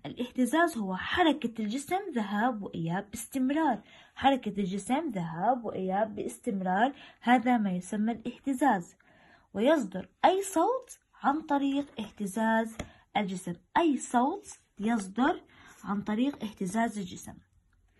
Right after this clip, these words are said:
كيف وصلت، كما قلنا، كيف وصلت الصوت إلى، إلى أذننا وس-، أذننا وسمعناه؟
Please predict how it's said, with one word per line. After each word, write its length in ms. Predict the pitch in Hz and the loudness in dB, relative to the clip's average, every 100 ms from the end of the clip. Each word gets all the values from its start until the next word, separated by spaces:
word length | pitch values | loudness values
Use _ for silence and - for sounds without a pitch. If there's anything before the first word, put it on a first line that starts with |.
| _ _ - | _ _ -4
كيف 220 | 453 359 | 0 4
وصلت، 440 | 311 302 277 254 | 4 4 2 0
كما 240 | - 269 247 | 0 4 4
قلنا، 320 | 240 262 220 | 4 4 4
كيف 260 | 226 339 | 2 0
وصلت 540 | 294 277 277 247 214 202 - | 2 0 0 0 0 -4 -12
الصوت 500 | - - - 247 220 - | -18 -10 0 0 -2 -6
إلى، 260 | 226 214 - _ - | -2 -2 -2 _ -6
إلى 180 | 208 - | -4 -2
أذننا 360 | 233 220 214 202 | -2 0 0 0
وس-، 160 | 202 | -4
أذننا 520 | 208 233 208 214 208 | -8 -6 -2 0 0
وسمعناه؟ 640 | 202 196 196 185 185 202 | -2 -4 -4 -2 -2 0